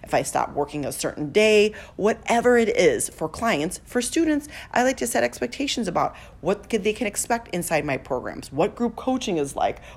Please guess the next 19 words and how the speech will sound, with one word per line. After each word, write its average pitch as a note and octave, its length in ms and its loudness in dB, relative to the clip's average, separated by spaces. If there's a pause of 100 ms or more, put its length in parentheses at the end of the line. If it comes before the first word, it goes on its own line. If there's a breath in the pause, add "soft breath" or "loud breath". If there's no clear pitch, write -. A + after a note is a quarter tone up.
what - 220 -2
I B3 160 4
expect F#3+ 380 -2
out E3+ 100 2
of F3 100 0
them D4 300 4
to G#3 180 2
have F3 240 6 (100)
a, D#3+ 260 2 (420 loud breath)
um, D#3 380 2
really F3+ 260 4
good F3 180 2
end E3 160 2
result D4+ 280 2
after - 160 -2
going D3+ 200 0
through F3+ 80 0
my G#3+ 80 4
program. - 360 4